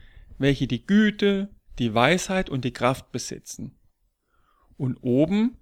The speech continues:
befinden sich die Hierarchien und die Macht und die Fahnen und der Staat. Und wir gewöhnliche Sterbliche müssen auf der sozialen Leiter aufsteigen und uns der Macht um jeden Preis nähern.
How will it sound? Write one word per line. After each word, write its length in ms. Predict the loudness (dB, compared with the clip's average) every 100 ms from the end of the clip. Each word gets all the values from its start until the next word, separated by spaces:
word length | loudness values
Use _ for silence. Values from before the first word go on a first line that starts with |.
| _ _ _
befinden 460 | -4 2 0 0 0
sich 200 | 0 0
die 100 | 0
Hierarchien 920 | 0 0 0 -2 -2 0 0 -2 -12 _ _
und 180 | -8 -2
die 80 | 0
Macht 580 | 2 2 0 -8 -20 -8
und 160 | -4 -4
die 100 | -6
Fahnen 880 | 0 2 2 2 2 0 -2 -8 _ _ _
und 200 | -6 -2
der 100 | 0
Staat. 640 | -2 -2 -2 -4 -10 -20 _ _ _ _ _ _ _ _ -20 -6
Und 220 | -4 0
wir 200 | 2 4
gewöhnliche 520 | 2 2 2 0 -2
Sterbliche 560 | 0 0 0 -4 -4 -2
müssen 320 | -2 -4 -8
auf 100 | -6
der 120 | -6
sozialen 580 | -6 -4 -2 0 0 0
Leiter 460 | -2 -4 -8 -6
aufsteigen 720 | -2 -2 -4 -8 -10 -10 -12 -14 _ -20 _ _ _ -6
und 180 | -6
uns 360 | 2 4 4 0
der 140 | -4
Macht 460 | 0 2 0 -6 -8
um 180 | -4 0
jeden 500 | 2 2 0 -4 -8
Preis 480 | -6 -6 -6 -6 -6
nähern. 460 | -6 -8 -14 -18